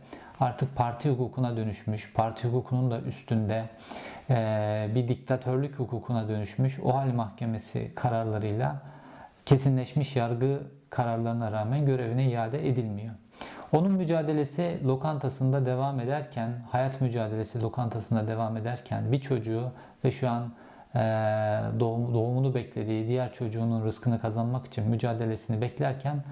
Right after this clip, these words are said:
başka tarafta da başka türlü memurların yükselişi sürüyor.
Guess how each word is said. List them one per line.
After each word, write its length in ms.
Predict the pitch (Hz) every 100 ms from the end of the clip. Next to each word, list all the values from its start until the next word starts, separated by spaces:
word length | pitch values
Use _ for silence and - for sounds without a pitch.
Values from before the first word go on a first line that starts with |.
| - - - -
başka 320 | 143 - 196
tarafta 420 | 147 135 - 143
da 100 | 170
başka 340 | 151 - 175 143
türlü 260 | 135 135
memurların 560 | 143 135 135 127 127 151
yükselişi 580 | 156 131 - 143 143 165
sürüyor. 400 | - 107 101